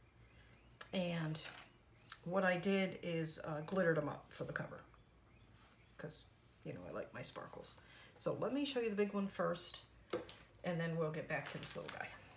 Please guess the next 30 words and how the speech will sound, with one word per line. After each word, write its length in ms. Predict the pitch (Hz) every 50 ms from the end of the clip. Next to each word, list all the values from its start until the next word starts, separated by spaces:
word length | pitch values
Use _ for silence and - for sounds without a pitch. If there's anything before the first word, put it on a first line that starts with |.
| - - - - - - - - - - - - - - - - - - - - - - - - - - - - - - - - - - - - - - - - - - - - - - - - - - - - - - - - - - - - - - - - - - - - - - - - - - - -
All 80 | - -
right, 480 | - - - - - - - - - - - -
so 560 | - - - - - - - - 135 135 135 139
I'm 60 | 160
going 100 | 165 170
to 120 | 170 -
open 220 | - 233 - 311 320
the 80 | 339
book. 380 | - - - 165 165 - - - - - - - -
This 260 | 190 202 254 247 -
is 140 | - - -
one 180 | 202 196 196 196
of 60 | 196
those 220 | 202 185 180 180
same 260 | - - 175 180 190
decorative 460 | 196 190 175 170 - 208 208 226 226 -
chips, 540 | - - 160 156 156 - - - - - - - - - - - - -
and 120 | - 160
we 100 | 151 165
just 200 | 170 190 196 -
put 120 | - - 202
a 40 | 196
little 180 | 202 196 196
glitter 460 | 185 - 180 180 180 175 180 175 170
to 180 | 170 - - 175
represent 460 | 156 165 165 165 - 160 156 151 - 139
water 380 | 160 151 143 143 151 135 - -
on 160 | 143 143 151
the 60 | 160
bottom. 340 | - - 107 - - - -